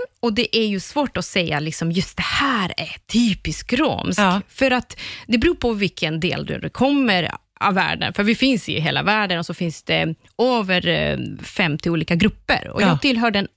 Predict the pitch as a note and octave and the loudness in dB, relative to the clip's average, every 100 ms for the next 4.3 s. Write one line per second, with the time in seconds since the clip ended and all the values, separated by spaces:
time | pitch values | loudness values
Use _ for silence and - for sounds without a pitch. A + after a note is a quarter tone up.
0 | - G3+ E3+ F#3 D#4+ - - - - _ | 2 2 4 2 0 -2 -16 -16 -16 _
1 | G3+ F#3+ E3+ - D#3 D3 D#3 D#3+ D#3+ - | 0 2 2 0 0 2 0 0 0 0
2 | - - - A3 A3+ C4+ A3+ B3 A#3+ A#3 | -2 -2 2 4 4 2 2 0 2 2
3 | B3+ C#4+ B3 - F3+ - F3 E3+ E3 E3 | 2 4 2 2 0 2 0 2 0 0
4 | E3+ E3 | 0 0